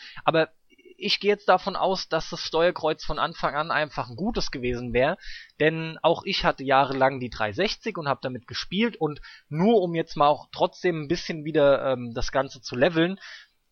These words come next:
natürlich kam ich auch mit dem dreihundertsechzig Controller wunderbar klar, es sei denn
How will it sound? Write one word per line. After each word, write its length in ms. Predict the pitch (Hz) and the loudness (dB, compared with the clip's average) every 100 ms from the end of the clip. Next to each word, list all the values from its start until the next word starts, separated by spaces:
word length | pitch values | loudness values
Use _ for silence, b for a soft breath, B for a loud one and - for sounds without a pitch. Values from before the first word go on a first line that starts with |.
| _ - | _ -4
natürlich 840 | 143 135 - 208 202 147 - - _ _ - | 0 0 0 4 4 4 -2 -6 _ _ 2
kam 340 | - 160 165 | 4 4 2
ich 180 | 156 - | -2 -2
auch 140 | 156 139 | -2 -4
mit 220 | 147 143 | -6 -6
dem 140 | 143 | -8
dreihundertsechzig 680 | - 135 127 165 - - - | 2 4 4 -2 -4 -8 -6
Controller 720 | 160 139 - 147 151 135 131 _ - - - | -6 -6 2 4 6 4 2 _ -12 -10 -10
wunderbar 600 | 123 127 208 202 156 127 123 | -4 2 4 6 6 6 4
klar, 640 | - 175 151 139 226 _ _ _ | 2 6 6 6 4 _ _ _
es 280 | 170 175 - | -2 -2 2
sei 260 | 147 147 135 | 4 4 2
denn 440 | 117 147 214 311 | 4 4 2 -4